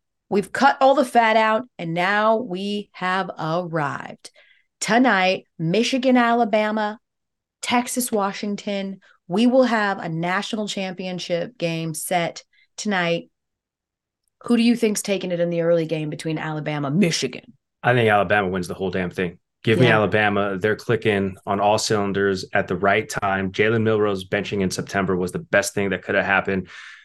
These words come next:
Speaker 2: to the Crimson Tide. Um, yeah, I think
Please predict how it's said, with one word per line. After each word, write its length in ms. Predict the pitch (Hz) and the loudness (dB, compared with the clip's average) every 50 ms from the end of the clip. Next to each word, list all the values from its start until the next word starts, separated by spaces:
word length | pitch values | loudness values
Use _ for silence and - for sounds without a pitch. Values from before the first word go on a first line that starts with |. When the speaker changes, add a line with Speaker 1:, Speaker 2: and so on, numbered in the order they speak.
| _ _ - | _ _ 0
Speaker 2:
to 100 | - 107 | 2 2
the 80 | 104 | 2
Crimson 360 | 98 - 110 101 92 - 98 | 2 2 0 0 2 0 -2
Tide. 460 | 92 - - 95 90 87 87 87 - - - _ | -2 0 2 2 4 4 2 0 -2 -8 -6 _
Um, 540 | - 101 95 92 90 87 87 85 87 85 82 _ _ _ _ _ _ _ _ _ _ _ _ _ _ _ _ _ _ _ _ _ _ _ _ - | 2 2 4 4 2 2 0 -2 -4 -10 -12 _ _ _ _ _ _ _ _ _ _ _ _ _ _ _ _ _ _ _ _ _ _ _ _ -4
yeah, 120 | 120 117 - - _ - 107 104 - _ _ _ _ - | -4 -4 -4 -6 _ -14 -14 -14 -14 _ _ _ _ -6
I 180 | - 120 117 107 | -2 0 0 2
think 280 | - - 123 101 - | 2 0 -2 -2 -4